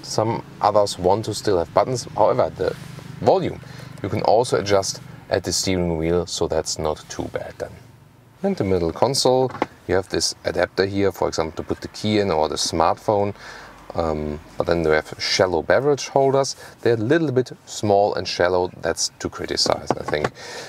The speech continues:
The middle armrest is very fixely attached, also, um, you know, pretty strong, and then some more storage space underneath. Now, what about the rear seats? And this is really the strength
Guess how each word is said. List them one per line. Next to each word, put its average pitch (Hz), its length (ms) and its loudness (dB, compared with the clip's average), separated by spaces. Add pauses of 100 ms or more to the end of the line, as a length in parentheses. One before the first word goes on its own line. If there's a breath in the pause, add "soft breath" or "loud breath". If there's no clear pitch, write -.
(140)
The - 120 -2
middle 87 220 2
armrest 147 400 4
is - 160 -6
very 92 360 0 (760)
fixely - 460 -4
attached, - 480 0 (120)
also, 92 460 0
um, - 160 -8
you - 100 -8
know, - 100 -12 (500)
pretty - 140 -14
strong, 120 360 2
and 92 120 0
then 87 140 2
some 85 240 -2
more 82 140 0 (160)
storage 82 340 -2
space - 460 -2 (240)
underneath. 73 600 -6 (760)
Now, 82 240 4
what 95 160 4
about 87 300 2
the 87 80 0
rear 87 220 2
seats? - 360 -4
And 76 220 -2
this 98 160 4
is 85 200 -4
really 85 340 0 (260)
the 80 180 4 (160)
strength - 640 -2